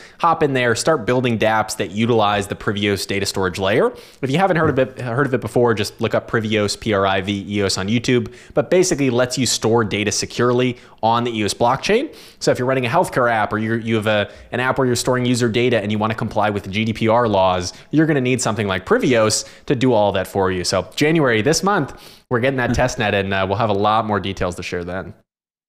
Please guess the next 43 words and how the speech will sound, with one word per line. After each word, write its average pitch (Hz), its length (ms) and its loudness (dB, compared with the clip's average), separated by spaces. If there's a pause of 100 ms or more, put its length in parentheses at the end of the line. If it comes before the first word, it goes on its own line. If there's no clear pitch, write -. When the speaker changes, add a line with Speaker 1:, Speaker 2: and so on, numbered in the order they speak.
(160)
Speaker 2:
I'm, 131 200 2
I'm 160 200 4
excited 131 600 6
for 120 140 -2
Privios 117 400 2
because 127 220 0
it 135 40 -4
just 156 200 4
makes 156 240 6
too - 200 2
much 139 220 6
sense. 113 480 2
Like, 117 220 2
Speaker 1:
Yeah. 101 240 2 (120)
Speaker 2:
all 143 160 8
we've 160 220 8
ever 160 180 8
seen 151 240 6
up 139 140 8
until 131 220 6
this 117 160 4
point 135 340 6
is 107 160 0
public 127 460 2
blockchains, 117 580 4
and 113 500 2
not 135 260 8
a, 175 120 6
you 143 140 6
don't 170 180 6
really 160 180 8
want 131 280 8
everything 123 340 6
to 110 60 2
be 107 100 4
public. 101 480 2
I 110 60 4
mean, 120 140 6
if 123 100 4
I'm 151 120 8
signing 160 380 8
up 147 140 4
for 127 380 6